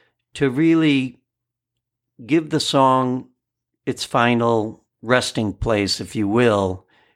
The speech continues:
in that it is a song that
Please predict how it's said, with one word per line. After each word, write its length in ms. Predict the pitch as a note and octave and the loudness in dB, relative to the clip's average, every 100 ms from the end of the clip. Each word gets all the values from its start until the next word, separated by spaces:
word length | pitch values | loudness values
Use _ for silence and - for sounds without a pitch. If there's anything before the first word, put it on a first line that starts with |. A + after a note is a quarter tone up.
| _ | _
in 280 | A2 G#2+ G2+ | -4 -2 0
that 480 | G#2+ G2+ A2+ - _ - | 2 2 0 -4 _ -4
it 160 | A#2 | 0
is 220 | A2 G2+ | 0 0
a 120 | A2+ F2+ | -4 -8
song 640 | - C3 C3+ C#3 D#3 D#3 _ _ _ _ _ _ _ _ _ _ _ _ _ _ _ - _ _ | -4 0 0 0 -4 -8 _ _ _ _ _ _ _ _ _ _ _ _ _ _ _ -20 _ _
that 420 | G2+ G#2+ G#2+ - | 0 2 2 0